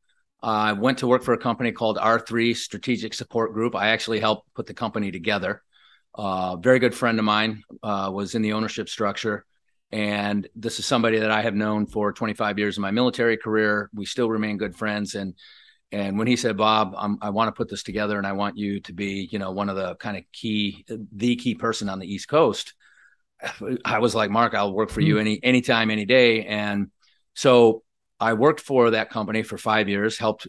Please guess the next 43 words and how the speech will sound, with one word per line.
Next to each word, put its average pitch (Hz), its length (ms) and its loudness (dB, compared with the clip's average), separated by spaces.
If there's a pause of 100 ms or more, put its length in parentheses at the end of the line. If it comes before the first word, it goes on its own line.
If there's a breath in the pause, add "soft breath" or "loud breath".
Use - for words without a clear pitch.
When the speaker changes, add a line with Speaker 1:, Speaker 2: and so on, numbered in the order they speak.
Speaker 1:
helped 113 300 -2
start 110 400 0
it 120 140 0
and 104 180 -4
grow 110 320 4
it. - 140 -2 (420 soft breath)
But 120 120 2
at 123 80 2
the 113 80 -6
same 180 260 2
time, 107 460 -2 (100)
um, 104 480 -2
my 120 220 4
last 135 320 2
assignment, 120 460 2
my 104 100 0
last 127 260 2
active 120 260 -2
duty 165 280 2
assignment 104 400 -2
in 95 40 -8
the 101 60 -2
military 104 560 0
was, 95 500 -4 (560 soft breath)
uh, 95 420 -8
I 117 100 0
was 107 240 -2
responsible 127 600 4
for 113 240 2
sustainment 135 680 0
and 117 140 -2
advanced 107 480 -4
training 113 420 0
for 104 160 -2
all 104 120 2
the 117 140 -2
East 120 160 -2
Coast 110 380 0
Navy 104 340 0
E 107 60 2
O 101 80 0
D 110 140 -2
technicians 95 760 -8